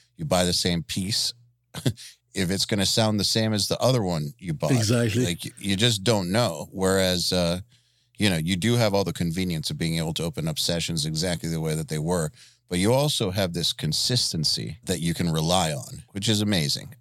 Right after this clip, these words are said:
Speaker 1: in my opinion.
Speaker 2: I find consistency is, is something very important to, to this world. And, uh, as, as a guitar player, and also same as, as a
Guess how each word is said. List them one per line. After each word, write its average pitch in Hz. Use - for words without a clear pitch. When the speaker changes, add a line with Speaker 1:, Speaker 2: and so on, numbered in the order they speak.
Speaker 1:
in 85
my 80
opinion. -
Speaker 2:
I 117
find 151
consistency 151
is, 139
is 123
something 131
very 123
important 120
to, 104
to 120
this 110
world. 117
And, 110
uh, 110
as, -
as 113
a 113
guitar 117
player, 120
and 117
also 131
same 143
as, 123
as 120
a 104